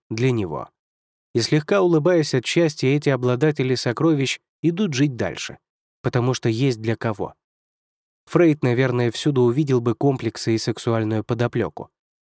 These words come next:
Но только у него тоже было сокровище — внучок Мэтью. И в серьёзных и важных статьях пожилой доктор всё рассказывал про своего Мэтью, как он прятался в кроватке,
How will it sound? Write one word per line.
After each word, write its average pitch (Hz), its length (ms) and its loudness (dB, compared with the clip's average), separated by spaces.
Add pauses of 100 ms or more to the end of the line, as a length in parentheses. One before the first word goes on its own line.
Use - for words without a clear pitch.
(100)
Но 120 140 0
только 160 300 2
у 147 80 2
него 139 320 2
тоже 139 320 0
было 131 240 2
сокровище — 117 800 -4 (300)
внучок 117 520 -2
Мэтью. 120 440 -6 (600)
И 151 100 2
в 147 60 -4
серьёзных 196 540 0
и 123 40 2
важных 131 400 0
статьях 151 480 -2
пожилой 120 420 0
доктор 139 440 -2 (260)
всё 214 160 2
рассказывал 151 560 2
про 127 140 -2
своего 123 400 0
Мэтью, 82 440 -10 (460)
как 165 160 2
он 127 140 2
прятался 131 480 0
в - 40 -14
кроватке, 107 640 -6